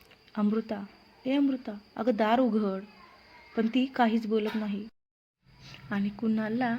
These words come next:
आता संशय येतो. "ओ नो, म्हणजे तिने ऐकलं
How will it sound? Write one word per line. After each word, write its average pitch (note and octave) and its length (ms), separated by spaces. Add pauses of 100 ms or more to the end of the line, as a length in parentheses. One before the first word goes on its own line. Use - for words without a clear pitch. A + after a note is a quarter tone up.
(140)
आता A3+ 200
संशय G#3+ 420
येतो. G#3 220 (1080)
"ओ A#3+ 120
नो, A#3 280 (600)
म्हणजे G#3+ 200
तिने A#3 360 (520)
ऐकलं A3 260